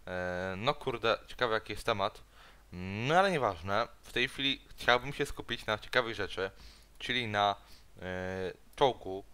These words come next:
pro Uber czołgu, jakim jest M cztery A dwa E cztery Sherman. Załogę na nim mam epicką, jak widzicie.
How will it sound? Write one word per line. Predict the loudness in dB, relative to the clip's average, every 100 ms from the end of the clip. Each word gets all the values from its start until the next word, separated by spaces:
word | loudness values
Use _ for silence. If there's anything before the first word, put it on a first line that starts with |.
| -20 -20 -20 0
pro | 6 8
Uber | 8 4 0
czołgu, | 0 -2 -2 -10 -10 -12 -20 -20 -20 -20 -2
jakim | 0 0 -4 2
jest | 4 4 2 -8 -14 -16 -20 -20 -10 4
M | 6 6
cztery | 6 10 10 10
A | 8
dwa | 8 8
E | 8
cztery | 6 4 4
Sherman. | 4 2 2 -4 -8 -20 -20 -20 -20 -20 -20 -20 -20 -20 -20
Załogę | -2 6 8 8
na | 4
nim | 4 4
mam | 4 4
epicką, | 2 2 0 -2 -2 -4 -4
jak | -4
widzicie. | -8 -12 -2 0 0